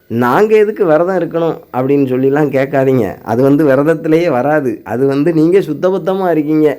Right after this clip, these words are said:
அப்படிங்கிற கணக்குல தான் வரும். வீட்ல ஒரு நபர் மாலை போட்டிருக்காங்கன்னு சொன்னா அந்த குடும்பமே சுத்தபத்தமா இருக்கணும் அப்படிங்கிறது ரொம்ப ரொம்ப முக்கியம். அதுக்கும் மேல அவங்க வேற, நாங்க வேற நினைக்கக்கூடியவர்கள்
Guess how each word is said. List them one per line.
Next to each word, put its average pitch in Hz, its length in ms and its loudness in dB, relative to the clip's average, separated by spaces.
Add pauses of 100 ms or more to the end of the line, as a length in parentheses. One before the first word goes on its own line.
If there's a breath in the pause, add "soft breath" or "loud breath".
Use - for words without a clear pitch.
(120)
அப்படிங்கிற 147 480 2
கணக்குல 135 400 -2
தான் 135 180 -2
வரும். 127 260 -2 (260 soft breath)
வீட்ல 165 500 2
ஒரு 156 160 2
நபர் 139 320 -2
மாலை 135 300 -2
போட்டிருக்காங்கன்னு 127 600 -4
சொன்னா 120 420 -2 (280 loud breath)
அந்த 113 220 -2
குடும்பமே 143 560 2
சுத்தபத்தமா 131 680 -4
இருக்கணும் 123 520 -2 (120)
அப்படிங்கிறது 110 540 0
ரொம்ப 110 240 0
ரொம்ப 117 240 -2
முக்கியம். 113 520 -4 (480 loud breath)
அதுக்கும் 185 420 2
மேல 185 500 -2 (200)
அவங்க 165 420 0
வேற, 170 600 0 (100)
நாங்க 143 440 -2
வேற 151 260 2
நினைக்கக்கூடியவர்கள் 143 1120 -2